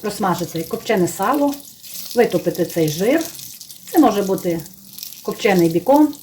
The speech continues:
будь-що, але має бути щось таке копчене. Тому трошки витоплю жир. Можна добавити шкурку від сала.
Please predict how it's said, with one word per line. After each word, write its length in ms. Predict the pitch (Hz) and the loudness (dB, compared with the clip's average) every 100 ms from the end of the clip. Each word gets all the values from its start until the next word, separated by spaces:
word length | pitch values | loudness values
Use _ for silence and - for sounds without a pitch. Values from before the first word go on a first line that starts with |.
| - - - - - | -18 -18 -20 -20 -2
будь-що, 540 | 214 240 - 302 302 - | 0 2 0 0 0 0
але 360 | 208 208 190 185 - - | 0 0 -2 -4 -10 -4
має 240 | 214 202 | 0 0
бути 240 | 196 196 | 0 -4
щось 240 | 185 196 180 | -6 -6 -6
таке 240 | 180 202 | -6 -6
копчене. 520 | 190 160 - 185 151 156 - - - - - - - - - | -6 -8 -4 -2 -2 -6 -14 -18 -18 -18 -16 -14 -12 -10 -4
Тому 180 | 226 | -4
трошки 340 | - 180 - 185 | 0 -2 0 0
витоплю 500 | 185 - 160 156 151 - - - - - - - - - - - - - - - | 0 0 -2 -2 -4 -6 -8 -10 -12 -14 -16 -16 -16 -16 -16 -16 -14 -14 -12 -10
жир. 280 | 151 302 339 - - - - - - - - - - - | -2 -2 -2 -10 -16 -16 -16 -18 -18 -18 -16 -14 -12 -6
Можна 220 | 240 185 | -2 0
добавити 500 | 180 185 165 160 156 | 0 2 2 -2 -8
шкурку 440 | - 320 302 269 | -4 0 0 0
від 180 | 247 247 | -2 -2
сала. 380 | 247 233 226 | -2 0 0